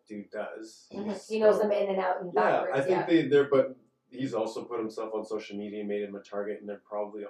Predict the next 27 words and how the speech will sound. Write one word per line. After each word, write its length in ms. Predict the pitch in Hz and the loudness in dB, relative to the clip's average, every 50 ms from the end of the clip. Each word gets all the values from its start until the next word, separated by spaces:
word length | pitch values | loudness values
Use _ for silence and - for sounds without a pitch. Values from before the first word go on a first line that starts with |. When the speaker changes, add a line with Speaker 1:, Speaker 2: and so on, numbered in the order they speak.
| - | -12
Speaker 1:
I 60 | 104 101 | -14 -16
think 240 | - - 110 110 | -14 -14 -12 -8
they 80 | 110 107 | -8 -8
got 200 | 101 104 95 98 | -8 -8 -8 -10
him 80 | 101 98 | -10 -12
for 100 | - 98 | -14 -16
something 340 | - - 104 - - 98 - - - | -14 -14 -14 -14 -14 -18 -18 -16 -16
else. 300 | - - - - - - | -14 -14 -16 -16 -16 -18
Like, 80 | 190 - | -10 -2
Speaker 2:
I 140 | - - 277 | 4 6 6
was 120 | 269 262 | 6 6
Speaker 1:
they're 80 | - 269 | 2 -2
Speaker 2:
just 100 | - - | -4 -2
gonna 200 | 311 269 262 262 | -2 -2 -2 -2
say, 280 | - - 254 214 196 208 | -2 0 0 2 2 0
they're 160 | 220 208 202 | -2 -2 -2
gonna 240 | 220 202 196 - - | -2 -2 -2 0 0
get 200 | - - - 175 | 0 -2 -2 -4
you 80 | - | -2
for 120 | - - - | 2 4 6
Speaker 1:
Oh, 180 | - - - | 8 8 8
Speaker 2:
something 180 | - - - - | 6 4 4 6
Speaker 1:
yeah, 100 | - - - | 8 8 8
Speaker 2:
else. 120 | 131 135 - | 8 6 4
Speaker 1:
he, 120 | 151 147 | 0 -2
the, 220 | 131 127 143 131 - | 0 0 -2 -4 -4
he, 380 | 131 - - 139 131 131 135 - | -6 -10 -10 -8 -6 -6 -6 -8